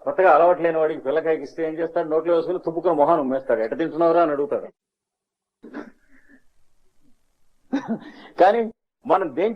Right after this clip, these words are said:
చేత తింటున్నాం? అభ్యాస వశం చేత. "తినగ తినగ వేము తీపి ఎగును" అన్నాడు వేమన్న గారు.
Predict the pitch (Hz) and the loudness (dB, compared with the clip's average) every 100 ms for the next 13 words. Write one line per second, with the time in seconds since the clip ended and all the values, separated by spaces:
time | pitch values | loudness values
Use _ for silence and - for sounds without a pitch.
0 | 226 233 214 202 208 240 285 - _ _ | 0 0 -2 -4 0 0 0 -8 _ _
1 | 131 135 220 226 202 185 170 156 - 135 | -8 -2 2 2 2 -2 -2 -8 -6 -8
2 | 127 - _ - 151 160 165 180 190 160 | -6 -10 _ -4 0 0 0 0 2 4
3 | 156 175 156 156 156 123 113 92 101 120 | 4 2 -2 -2 -2 -2 -4 -10 -14 -12
4 | 101 98 120 117 95 80 | -10 -8 -8 -8 -12 -14